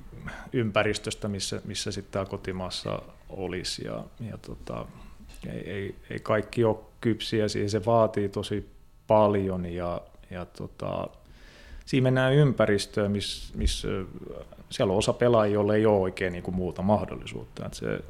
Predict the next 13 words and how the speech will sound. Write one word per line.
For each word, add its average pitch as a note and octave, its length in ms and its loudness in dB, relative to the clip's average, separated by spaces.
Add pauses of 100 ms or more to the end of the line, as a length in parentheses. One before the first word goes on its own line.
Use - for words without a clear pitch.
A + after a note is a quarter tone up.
(220)
kyllä G2 140 -6
sen G2+ 140 0
itekin G#2 360 0
tuo G2 340 -2
Ranskassa G#2+ 560 -6 (200)
silloin G2 400 -4
aikanaan G2 460 0
huomasi, F#2+ 480 2
että - 140 -12
se, G1+ 80 -8 (300)
se, - 180 -16 (600)
kun E2+ 180 -8
tota, - 340 -8